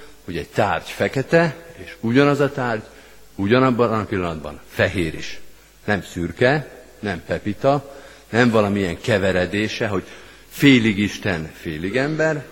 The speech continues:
hanem száz százalékig Isten, és ugyanő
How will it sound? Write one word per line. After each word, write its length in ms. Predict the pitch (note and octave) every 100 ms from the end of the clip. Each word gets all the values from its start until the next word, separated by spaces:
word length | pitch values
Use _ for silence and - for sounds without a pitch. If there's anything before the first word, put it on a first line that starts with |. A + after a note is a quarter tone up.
| -
hanem 320 | G2 E2 D2+
száz 340 | - D3 C#3+ C3+
százalékig 680 | - F#2+ F#2 F2 D#2 E2 F2
Isten, 500 | A2+ - F3+ G#3 - - - - - - - E2+
és 100 | -
ugyanő 520 | C3 C3 A#2 G#2+ G2+